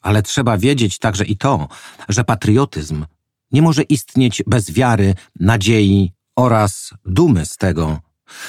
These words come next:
że w naszych polskich dziejach dobro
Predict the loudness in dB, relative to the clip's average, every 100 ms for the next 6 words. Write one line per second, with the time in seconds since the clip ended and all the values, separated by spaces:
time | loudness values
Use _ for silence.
0 | -10 -2 0 2 0 -2 0 2 2 -2
1 | -2 -2 -2 -2 -2 0 2 2 0 0
2 | 2 2 0 0